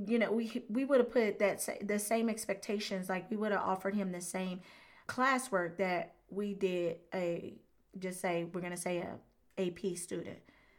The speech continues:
That wouldn't be fair. That would, and so we would, you know, we could be, you know, we, that would be a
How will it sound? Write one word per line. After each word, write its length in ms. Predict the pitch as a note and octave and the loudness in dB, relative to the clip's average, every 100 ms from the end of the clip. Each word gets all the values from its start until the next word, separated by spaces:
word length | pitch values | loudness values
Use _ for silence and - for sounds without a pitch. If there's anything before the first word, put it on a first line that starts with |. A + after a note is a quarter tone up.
| _ | _
That 220 | D#4+ F4+ E4+ | 4 4 6
wouldn't 280 | C#4+ B3 | 4 4
be 140 | G#3+ G3 | 2 0
fair. 420 | - F#3+ - - G#3+ - _ _ _ _ - - _ _ _ - | -2 -6 -6 -12 -18 -20 _ _ _ _ -20 -20 _ _ _ 4
That 320 | A3 B3+ B3 | 8 10 10
would, 280 | C4+ B3 A3+ | 10 10 8
and 320 | - A#3 A#3+ A#3 | 6 8 6 6
so 300 | C4 B3+ G#3 | 8 8 8
we 240 | G#3 C4+ | 6 4
would, 300 | B3+ C4 A3+ | 10 12 12
you 140 | A3 B3 | 8 8
know, 140 | A3+ | 8
we 180 | A3 B3+ | 8 4
could 160 | C4+ A3 | 2 2
be, 280 | B3 A3 | 4 2
you 200 | G3 G#3+ | 0 2
know, 120 | A3+ G#3 | 4 4
we, 220 | A3 G#3 - | 2 0 2
that 200 | A#3 A#3 | 6 6
would 140 | B3+ | 6
be 360 | A#3 A#3 G#3+ - | 4 2 0 2
a 380 | G#3 F#3+ F#3 - | 4 4 2 -6